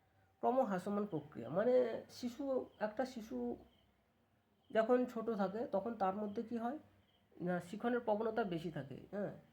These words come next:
সে হামাগুড়ি দেয়, হামাগুড়ি দিয়ে কোনো জিনিসকে মানে ধরার চেষ্টা করে,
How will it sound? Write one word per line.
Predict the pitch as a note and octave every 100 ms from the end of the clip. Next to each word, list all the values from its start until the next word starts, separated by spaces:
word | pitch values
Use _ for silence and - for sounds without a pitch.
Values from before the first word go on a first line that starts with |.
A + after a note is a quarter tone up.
| _ _ _
সে | - G#3 G#3
হামাগুড়ি | G3 F#3+ G3 F#3 G3 F#3
দেয়, | F#3+ F#3+
হামাগুড়ি | F3+ F3 F3 F3+
দিয়ে | F#3
কোনো | F#3 F3+
জিনিসকে | F3 E3+ E3+ E3+ F3+ E3 D#3+ -
মানে | - E3 D#3+
ধরার | D3+ E3 E3
চেষ্টা | D#3+ - E3
করে, | D#3 D3+